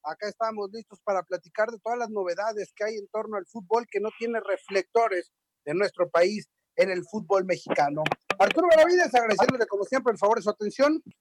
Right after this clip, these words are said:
Sí ha surgido información de la cual estaremos dando cuenta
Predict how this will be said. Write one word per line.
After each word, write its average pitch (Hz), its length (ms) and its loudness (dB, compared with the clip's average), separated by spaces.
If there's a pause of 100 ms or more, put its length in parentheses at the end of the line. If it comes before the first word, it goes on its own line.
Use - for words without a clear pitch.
(240)
Sí 294 220 2
ha 302 100 6
surgido 269 500 4
información 214 600 2
de 285 80 0
la 208 80 6
cual 233 180 2
estaremos 233 480 2
dando 226 240 2
cuenta 226 480 4